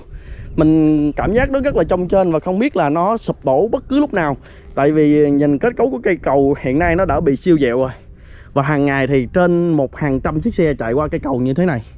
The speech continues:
Và chắc có lẽ là vì quen thuộc nên người dân người ta không sợ nữa. Nhưng mà nếu như mà cô bác quý anh chị là người ở xa đến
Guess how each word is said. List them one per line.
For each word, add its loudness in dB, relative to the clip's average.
Và -2
chắc -8
có -4
lẽ -2
là -4
vì 2
quen 0
thuộc -4
nên -2
người 2
dân 0
người 2
ta -6
không -4
sợ -2
nữa. -2
Nhưng -2
mà 0
nếu 0
như 0
mà -2
cô -4
bác -2
quý -4
anh -6
chị -2
là -2
người 0
ở -4
xa -4
đến 0